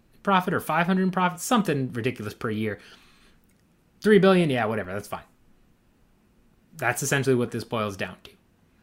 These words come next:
So, yes, it's more debt. Yes, it was used for an acquisition that makes strategic sense, but the U F C is profitable enough that they're able to do this. And even though it's not something the U F C is acquiring,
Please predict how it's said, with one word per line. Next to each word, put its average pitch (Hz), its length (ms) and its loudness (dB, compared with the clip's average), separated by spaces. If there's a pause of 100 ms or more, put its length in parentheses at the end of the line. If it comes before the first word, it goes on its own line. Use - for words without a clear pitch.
(220)
So, 165 480 6 (480)
yes, 208 280 4
it's 202 140 -2
more 180 240 2
debt. 147 400 -4 (640)
Yes, 165 320 0
it 131 100 -2
was 135 260 -2
used 175 200 2
for 165 140 -4
an 143 80 -2
acquisition 139 540 -2
that 120 60 -4
makes 127 220 -6
strategic - 480 -8
sense, 117 380 -6 (880)
but 147 300 0 (1080)
the 151 120 -6
U 196 120 6
F 202 60 6
C 196 160 0
is 156 80 0
profitable 185 640 2
enough 113 400 -4 (140)
that 135 120 -8
they're 135 100 -2
able 139 180 -2
to 196 60 2
do 214 180 2
this. - 320 -10 (380)
And 170 100 2
even 214 220 6
though 208 180 8
it's 190 180 0
not 175 380 4
something 165 260 0
the 147 80 0
U 160 140 2
F - 80 -2
C 277 260 2
is 196 100 4
acquiring, 110 640 -2